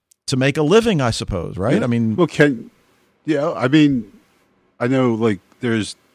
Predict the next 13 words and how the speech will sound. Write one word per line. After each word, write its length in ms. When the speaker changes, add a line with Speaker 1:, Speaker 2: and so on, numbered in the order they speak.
Speaker 2:
moral 920
aspect 600
of 160
that, 220
but, 180
you 120
know, 60
there's 180
no 100
reason 520
why 600
someone 440
who 400